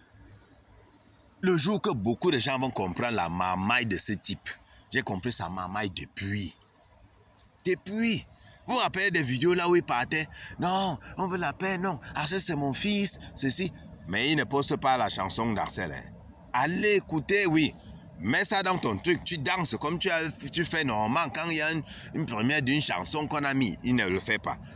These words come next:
Mais les gens sont aveugles. Non, ils en sont là. Ça, mais non, il a parlé de la chanson. Il a, oui, mais il a coupé. Donc, il a fait le, il a fait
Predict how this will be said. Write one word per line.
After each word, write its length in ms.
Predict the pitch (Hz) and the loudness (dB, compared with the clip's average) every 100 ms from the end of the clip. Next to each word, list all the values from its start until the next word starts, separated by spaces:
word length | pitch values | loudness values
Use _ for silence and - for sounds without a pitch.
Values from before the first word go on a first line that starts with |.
| - | -4
Mais 120 | 107 | -2
les 120 | 110 | 2
gens 260 | 110 160 156 | 0 0 0
sont 120 | - | 0
aveugles. 380 | 120 78 98 87 - - | 0 0 -2 -2 -8 -6
Non, 220 | 95 123 | -2 0
ils 180 | 131 131 | 0 0
en 80 | 143 | 0
sont 160 | 143 | 0
là. 80 | 139 | 0
Ça, 140 | 127 117 | 0 0
mais 100 | 151 | 0
non, 240 | 226 185 - - | 2 0 -4 -2
il 80 | 214 | -2
a 120 | 214 | 0
parlé 340 | 190 175 180 | 0 0 0
de 100 | 185 | 0
la 140 | 175 160 | 0 -2
chanson. 560 | 160 143 - 208 208 - - | -2 -2 0 0 -2 -6 -4
Il 100 | 185 | -2
a, 80 | 156 | 2
oui, 180 | 151 92 | 2 2
mais 240 | 87 80 - - - - | -2 -4 -6 -16 -16 -4
il 100 | 101 | -2
a 100 | 107 | -2
coupé. 300 | - 80 117 110 | -4 -4 -2 0
Donc, 180 | 117 151 | 0 0
il 60 | |
a 80 | 147 | 0
fait 280 | 123 127 127 - - | 0 -2 -2 -8 -12
le, 280 | 95 107 98 - - - - - - 127 | -2 2 2 -2 -10 -12 -12 -18 -12 -2
il 80 | |
a 120 | 156 156 | -2 0
fait 260 | 156 156 | 0 -2